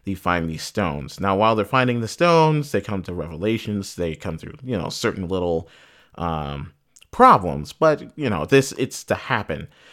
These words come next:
So they get the, these stones, but one in particular that they have to go back even further to get, uh, which is Captain America, uh, Steve Rogers, and then Iron Man. Uh, they have to go back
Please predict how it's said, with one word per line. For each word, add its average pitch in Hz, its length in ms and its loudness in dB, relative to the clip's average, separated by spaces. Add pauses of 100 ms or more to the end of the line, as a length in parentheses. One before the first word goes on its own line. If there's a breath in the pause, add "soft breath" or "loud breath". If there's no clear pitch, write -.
(340 soft breath)
So 127 800 6
they 127 440 2
get 226 300 -2
the, 127 380 4
these 104 180 -2
stones, 98 380 0
but 101 320 0 (220)
one 135 200 4
in 123 60 4
particular 98 800 0
that 90 480 -2
they 104 140 2
have 98 280 0
to 90 80 -4
go 98 100 0
back 90 240 -2
even 95 180 -6
further 170 320 0
to 98 80 -6
get, 80 300 -4 (480 soft breath)
uh, 82 380 0
which 101 260 -4
is 90 400 -2
Captain 110 320 -2
America, 95 420 0
uh, 143 380 2
Steve 85 300 -8
Rogers, 90 460 0
and 92 120 -4
then 82 220 -4
Iron 76 240 -6
Man. 104 360 -6 (640)
Uh, 90 300 2
they 113 160 4
have 127 220 -2
to 127 60 -2
go 107 200 4
back 92 380 0